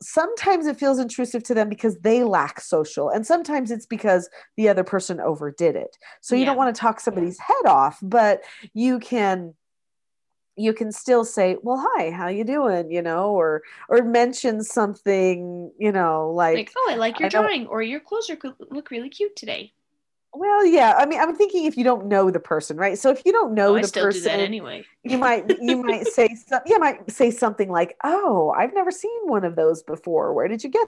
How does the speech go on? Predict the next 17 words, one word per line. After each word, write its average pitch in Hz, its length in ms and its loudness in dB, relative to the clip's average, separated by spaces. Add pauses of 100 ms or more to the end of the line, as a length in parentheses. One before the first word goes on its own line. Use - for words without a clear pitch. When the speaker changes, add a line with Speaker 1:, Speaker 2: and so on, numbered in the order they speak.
(160)
Speaker 1:
that?" 101 320 2
Or, 185 220 0 (240)
you 302 80 2
know, 262 100 4
something, 277 420 0
just 214 340 -4
striking 269 600 0
up 226 100 0 (320)
some 220 200 -4
sort 214 180 -2
of 190 100 -8
conversation 170 880 -2
with 165 120 -10
something 170 340 -6
that 151 140 -8
they 151 100 -4
have. 151 180 -4